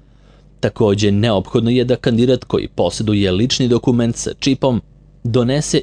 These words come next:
i očitanu ličnu kartu, odnosno vozačku dozvolu. Najvažnije je da je u pitanju lični dokument kome je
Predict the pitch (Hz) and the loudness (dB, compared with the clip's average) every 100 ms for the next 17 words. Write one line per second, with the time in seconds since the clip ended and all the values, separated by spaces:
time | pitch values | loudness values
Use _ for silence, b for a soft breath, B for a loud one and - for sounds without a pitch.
0 | - - 123 135 147 151 139 117 73 - | -2 -2 -2 0 0 0 2 0 -2 -2
1 | - 135 82 - 107 - - - - - | -2 -2 -2 -2 -4 -6 -14 -20 -10 -2
2 | 127 127 123 135 - 107 76 98 - 123 | 0 0 0 -2 -2 -4 -2 -4 -2 2
3 | 110 113 123 107 - - - - - - | 2 2 2 0 -2 -10 -20 -20 -20 -20
4 | - b b b b - 113 107 107 104 | -20 b b b b -2 0 0 0 2
5 | 101 104 120 107 110 104 90 - - 107 | 0 0 0 2 2 0 -2 -10 -6 0
6 | 110 107 101 151 147 170 147 110 143 151 | 2 2 0 0 0 2 2 2 2 0
7 | 151 131 123 143 131 101 80 - 113 95 | 0 0 2 2 2 0 -4 -4 -2 0
8 | 92 | 0